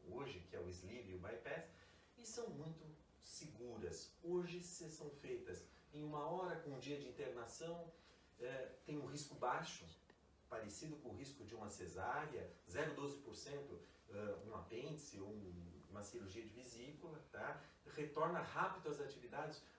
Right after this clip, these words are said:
Já temos essa cirurgia a mais, né? O bypass, que é a cirurgia mais antiga dessas que a gente usa agora, tem cinquenta anos. Então já temos estudos de longo prazo dizendo que a cirurgia é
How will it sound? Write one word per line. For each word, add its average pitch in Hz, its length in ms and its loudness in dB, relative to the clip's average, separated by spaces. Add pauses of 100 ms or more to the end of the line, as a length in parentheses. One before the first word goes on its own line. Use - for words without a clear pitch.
(200)
Já 185 280 2
temos 190 400 10
essa 170 200 4
cirurgia 147 800 0 (220)
a 131 120 -2
mais, 170 600 0
né? 123 480 0
O 110 160 -6
bypass, 143 500 4
que 127 100 -2
é 117 40 2
a 104 40 0
cirurgia 117 560 -4 (880)
mais 117 240 0
antiga 113 440 -2
dessas 107 320 0
que 113 100 -4
a 104 40 0
gente 104 300 -4
usa 113 220 -2
agora, 165 260 2
tem 175 160 0
cinquenta 143 480 -4
anos. 110 460 -2 (260)
Então 156 240 0
já 170 160 2
temos 220 480 0
estudos 156 380 -4
de 139 100 -2
longo 143 220 4
prazo 165 360 2 (320)
dizendo 185 380 -2
que 185 80 -4
a 175 40 0
cirurgia 165 480 0
é 175 280 -4